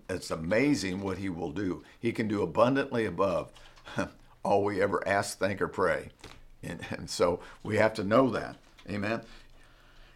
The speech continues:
In Luke eighteen one, this is a scripture that Jesus, uh, well, he said, "Men ought always to pray and not faint," not give up.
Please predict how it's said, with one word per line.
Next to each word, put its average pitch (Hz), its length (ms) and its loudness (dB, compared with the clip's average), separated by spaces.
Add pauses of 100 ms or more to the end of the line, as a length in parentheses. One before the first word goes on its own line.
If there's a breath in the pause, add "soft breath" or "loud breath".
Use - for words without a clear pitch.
(120 soft breath)
In 123 140 4
Luke 147 240 6
eighteen 127 420 4
one, 139 360 6
this 113 200 2
is 107 300 -6
a 104 180 -2
scripture 120 520 -2
that 98 180 -2 (300)
Jesus, 135 600 -2 (180)
uh, 95 240 0
well, 92 380 0 (340 soft breath)
he 123 140 0
said, 92 320 0
"Men 131 380 6
ought 107 280 8
always 143 500 8
to 92 100 -2
pray 104 380 2
and 92 200 0
not 110 260 4
faint," 123 680 -2 (360)
not 123 260 2
give 123 240 0
up. 117 300 2